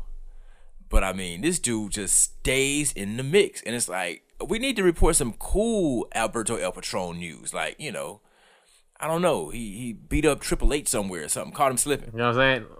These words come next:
Speaker 2: Like
Speaker 1: That'd be
Speaker 2: him,
Speaker 1: great.
Speaker 2: him, G-Check, and Ry-, Ryback. You know what I'm saying?
Speaker 1: Yeah,
Speaker 2: You know,
Speaker 1: something.
Speaker 2: beat up Ninja Turtles. Like, what's going on? What happened to the good stories? What happened to the good days, Alberto?
Speaker 1: 'Cause for real, for real, I mean, it's just, it's too much drama in the L B C.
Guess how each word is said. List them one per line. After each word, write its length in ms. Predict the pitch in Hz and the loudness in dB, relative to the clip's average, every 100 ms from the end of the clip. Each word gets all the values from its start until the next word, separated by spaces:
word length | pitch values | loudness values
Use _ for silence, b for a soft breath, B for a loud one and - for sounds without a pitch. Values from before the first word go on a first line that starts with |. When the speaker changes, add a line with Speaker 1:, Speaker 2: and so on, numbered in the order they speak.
| - | -2
Speaker 2:
Like 200 | 123 123 | 4 6
Speaker 1:
That'd 140 | 160 | 6
be 60 | 139 | 6
Speaker 2:
him, 100 | 147 | 4
Speaker 1:
great. 160 | 127 117 | 4 2
Speaker 2:
him, 200 | 135 139 | 2 2
G-Check, 440 | 120 147 175 156 | 2 4 6 8
and 100 | 135 | 8
Ry-, 200 | 131 139 | 8 8
Ryback. 680 | 120 - - 123 123 107 90 - | 6 -4 2 6 6 4 0 -2
You 80 | |
know 60 | 101 | -2
what 80 | 110 | -2
I'm 40 | |
saying? 340 | 110 117 120 131 | 0 0 0 -4
Speaker 1:
Yeah, 120 | - | -8
Speaker 2:
You 140 | 180 123 | -2 -2
know, 40 | 87 | -2
Speaker 1:
something. 340 | - 110 202 | -4 2 4
Speaker 2:
beat 140 | 127 156 | 6 8
up 120 | 151 | 8
Ninja 220 | 151 143 | 4 2
Turtles. 400 | 123 165 127 92 | 6 8 8 4
Like, 220 | 95 101 | 0 0
what's 180 | - 127 | 2 2
going 280 | - 151 147 | 4 6 8
on? 260 | 135 85 98 | 8 6 2
What 160 | 117 | 6
happened 220 | 151 156 139 | 6 6 0
to 40 | |
the 100 | 135 | 4
good 160 | 139 131 | 2 2
stories? 480 | 113 95 87 - - - - - b b | 0 0 -2 -10 -12 -14 -14 -18 b b
What 120 | - 185 | 8 10
happened 180 | 226 | 10
to 60 | 208 | 8
the 40 | |
good 180 | 175 208 | 10 12
days, 220 | 180 170 | 12 12
Alberto? 680 | 143 147 135 143 156 143 127 - - - _ - - _ _ | 12 10 12 8 10 8 8 -4 -18 -20 _ -20 -20 _ _
Speaker 1:
'Cause 280 | _ - - | _ -20 -20
for 180 | - 104 | -18 -10
real, 380 | 101 123 160 160 | -6 -4 -4 -4
for 160 | 160 151 | -6 -10
real, 500 | 151 156 151 151 147 b b b - - - - - | -6 -4 -4 -6 -10 b b b -16 -16 -18 -20 -18
I 60 | |
mean, 340 | 78 76 80 95 | -16 -14 -12 -12
it's 100 | 117 | -6
just, 260 | 113 - | -4 -4
it's 120 | 120 | -4
too 140 | - - | -6 -4
much 260 | 151 135 | -6 -6
drama 380 | - - 135 143 | -10 -2 0 2
in 80 | 101 | 0
the 100 | 92 | -2
L 140 | 90 | -4
B 140 | 80 76 | -6 -6
C. 240 | - 95 | -6 -6